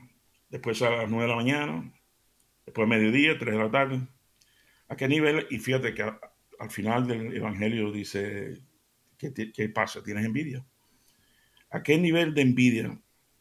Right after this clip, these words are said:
O déjame cambiar las palabras. ¿A qué, a qué nivel nos sentimos incómodos con la injusticia de lo que ha pasado en nuestra vida por otra persona, por ejemplo? O,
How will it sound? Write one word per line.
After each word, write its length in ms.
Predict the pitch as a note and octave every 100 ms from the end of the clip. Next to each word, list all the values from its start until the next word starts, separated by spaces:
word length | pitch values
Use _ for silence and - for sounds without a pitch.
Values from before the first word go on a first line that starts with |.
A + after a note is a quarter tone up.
| _ _ -
O 160 | A#2
déjame 280 | C3+ D3+ F3
cambiar 240 | C#3+ C3+
las 100 | B2
palabras. 340 | B2 A2 - - _ -
¿A 120 | B2+
qué, 280 | C#3+ C#3 -
a 120 | B2
qué 140 | F3+
nivel 320 | F3+ F3 F3+ C#3
nos 160 | B2
sentimos 480 | B2 A2 D3+ D#3 B2
incómodos 760 | A#2+ - C#3 C3 - G#2 - - _ _ _ _ _ _
con 160 | B2
la 60 | B2
injusticia 640 | A2+ A#2+ A#2+ G3 G3 D#3+
de 40 | A#2
lo 80 |
que 60 | A2
ha 80 | B2+
pasado 560 | B2+ B2+ C3 B2+ B2+ -
en 100 | G#2+
nuestra 240 | G#2 -
vida 320 | G#2+ E3+ D#3 C#3+ _ -
por 180 | G2+ G2+
otra 160 | G#2+
persona, 360 | B2+ B2+ A3+ A2+
por 160 | - B2
ejemplo? 260 | G3 G#3+ _ - - - - - _ _ _ -
O, 360 | G3 F3 F3+